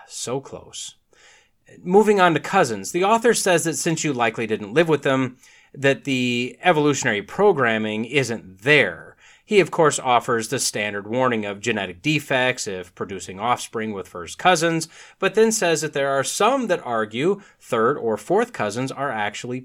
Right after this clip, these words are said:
perfect. There are no first cousin risks, but theoretically, you have genetic compatibility. He then suggests it might be time to, quote, "bring out the family tree and start making some calls."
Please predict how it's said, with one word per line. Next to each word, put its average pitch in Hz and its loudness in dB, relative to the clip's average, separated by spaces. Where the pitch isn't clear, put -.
perfect. - -4
There 92 -6
are 87 -6
no 113 2
first 139 0
cousin 160 2
risks, 262 2
but 277 0
theoretically, 135 0
you 170 -4
have 107 -2
genetic 92 -6
compatibility. 92 0
He 165 -2
then 233 6
suggests 170 2
it 170 -2
might 135 0
be 127 -2
time 117 -2
to, 131 -2
quote, 135 0
"bring 123 4
out 156 4
the 151 -4
family 180 0
tree 220 2
and 117 0
start 240 2
making 247 0
some 277 -4
calls." 131 4